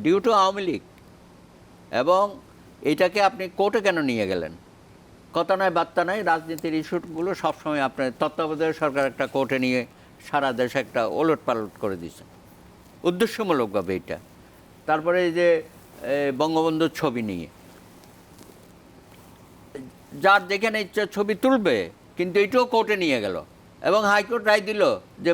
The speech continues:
বাধ্যতামূলকভাবে সমস্ত অফিস আদালত, হ্যাঁ, দোকানপাট,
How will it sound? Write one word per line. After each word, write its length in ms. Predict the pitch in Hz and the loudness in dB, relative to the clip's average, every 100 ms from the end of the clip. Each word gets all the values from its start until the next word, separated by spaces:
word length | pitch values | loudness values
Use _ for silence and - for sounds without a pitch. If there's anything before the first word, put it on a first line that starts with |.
| 160 | 2
বাধ্যতামূলকভাবে 880 | 175 190 196 190 185 185 170 180 180 165 | 0 0 0 0 2 0 2 0 -2 -4
সমস্ত 300 | 170 160 - | -6 -4 -2
অফিস 360 | 160 151 165 147 | -2 0 -2 0
আদালত, 420 | 147 147 151 143 - - - - - - - | 0 2 2 0 -2 -16 -20 -20 -20 -8 -2
হ্যাঁ, 180 | 180 208 143 | -2 -2 -2
দোকানপাট, 600 | 139 151 139 - 143 | 0 -2 0 2 2